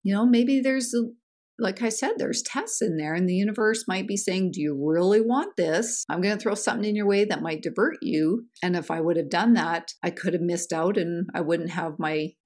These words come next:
children that I have today. So that ripple effect of that decision was pretty big. It would have changed a lot of lives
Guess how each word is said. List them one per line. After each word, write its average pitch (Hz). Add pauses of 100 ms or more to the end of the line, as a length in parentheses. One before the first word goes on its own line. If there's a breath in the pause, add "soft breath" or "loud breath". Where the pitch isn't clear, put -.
children 160
that 147
I 151
have -
today. -
So 160 (180 loud breath)
that 170
ripple 185
effect - (100)
of 165
that 156
decision 165
was 165 (140)
pretty 160
big. 226 (240)
It -
would 165
have 156
changed 175
a 170
lot 165
of 160
lives 180